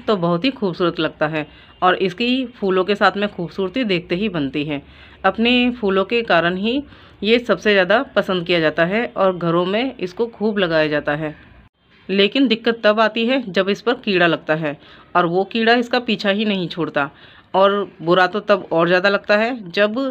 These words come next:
बार बार पेस्टिसाइड का छिड़काव करने के बाद भी वो कीड़ा हटता ही नहीं है। और जब इस पर ये कीड़ा लगता है तो ये कीड़ा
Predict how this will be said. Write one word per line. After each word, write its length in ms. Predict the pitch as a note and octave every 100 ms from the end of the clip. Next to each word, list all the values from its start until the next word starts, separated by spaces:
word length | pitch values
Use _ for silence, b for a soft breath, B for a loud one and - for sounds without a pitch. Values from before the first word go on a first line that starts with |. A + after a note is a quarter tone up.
| A#3
बार 240 | D#3+ F3 E3+
बार 260 | E3+ G3+ A3+
पेस्टिसाइड 500 | F#3+ F3 F#3+ F#3 F3
का 260 | F3 G3 G#3+
छिड़काव 360 | - F3+ F3+ F3
करने 260 | F3 E3+
के 100 | E3
बाद 220 | D3 C#3
भी 220 | D3 G3+ A#3+ -
वो 100 | F#3
कीड़ा 360 | F3+ F3 F#3 A#3+ B B -
हटता 280 | E3+ F#3+ E3+
ही 160 | F#3+
नहीं 280 | G#3 F3+ E3
है। 180 | D#3 C#3+ - b b _ _ _ _ -
और 140 | F3+
जब 220 | F3 F#3+ G#3
इस 180 | G#3+
पर 180 | - A3
ये 160 | G#3+ G#3
कीड़ा 260 | G3 E3+ F#3+
लगता 280 | G3 A3
है 240 | G#3 A#3+ C4+ B B B
तो 100 | G#3+
ये 180 | G#3 A3+
कीड़ा 420 | A#3 G#3 G3 A#3+